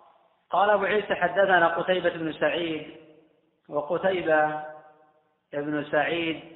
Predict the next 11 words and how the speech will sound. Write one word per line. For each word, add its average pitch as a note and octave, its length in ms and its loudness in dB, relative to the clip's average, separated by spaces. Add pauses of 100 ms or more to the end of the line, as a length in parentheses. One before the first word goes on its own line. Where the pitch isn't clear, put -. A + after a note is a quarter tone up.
(140)
ابن F3+ 300 -2
جميل، E3 640 -2 (680)
ويقال E3+ 720 2 (680)
لأن D3+ 360 -8
جده D#3+ 680 2
جميلا D#3 640 0 (580)
كان F3+ 360 6
مولى D#3 580 10 (1000)
للحجاج D3 720 6
بن D3 140 2
يوسف D3 580 4